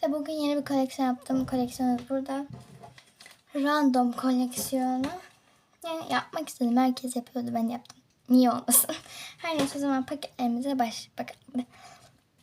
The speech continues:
bakalım. <laughs> Konuşamadım. Evet, böyle bir paketimiz var. Bu arada yedi tane paket var burada. Yedi, evet, yedi tane paket var. Altı tane olacaktı.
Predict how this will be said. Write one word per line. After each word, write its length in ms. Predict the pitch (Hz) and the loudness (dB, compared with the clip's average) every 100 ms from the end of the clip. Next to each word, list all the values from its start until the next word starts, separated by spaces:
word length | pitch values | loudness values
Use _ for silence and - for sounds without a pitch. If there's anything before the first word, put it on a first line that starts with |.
| - | -2
bakalım. 460 | 269 269 220 247 311 285 - - | 2 4 4 4 4 2 -2 -14
<laughs> 360 | _ - - | _ -20 0
Konuşamadım. 640 | 311 302 - 294 254 262 269 - - - - - - - - - - | 0 0 0 4 4 4 0 -8 -20 -20 -20 -20 -20 -20 -20 -20 -2
Evet, 440 | - 269 277 277 - | 0 2 2 0 2
böyle 220 | 277 269 | 2 2
bir 60 | - | 0
paketimiz 520 | 262 254 262 247 247 | -6 -2 2 2 2
var. 220 | 254 277 | 0 2
Bu 60 | 302 | 2
arada 180 | 294 | 2
yedi 260 | 320 302 302 | 0 0 0
tane 280 | 294 247 240 | -2 -2 -2
paket 400 | 247 - 269 320 | -6 -6 -8 -6
var 200 | 311 320 320 | -6 -6 -10
burada. 320 | 320 320 320 - _ _ _ - | -10 -10 -12 -14 _ _ _ -12
Yedi, 240 | 254 - - | -12 -12 -8
evet, 280 | 240 233 - | -4 -4 -2
yedi 240 | 240 247 | -2 0
tane 240 | 247 240 240 | 0 0 0
paket 440 | 240 - 240 - | -4 -4 -6 -4
var. 100 | 339 196 - - - - - - | -6 -6 -12 -20 -20 -20 -8 0
Altı 280 | 269 277 - | 0 0 -2
tane 300 | 294 262 247 | 2 4 4
olacaktı. 540 | 247 254 262 - | 2 0 -2 0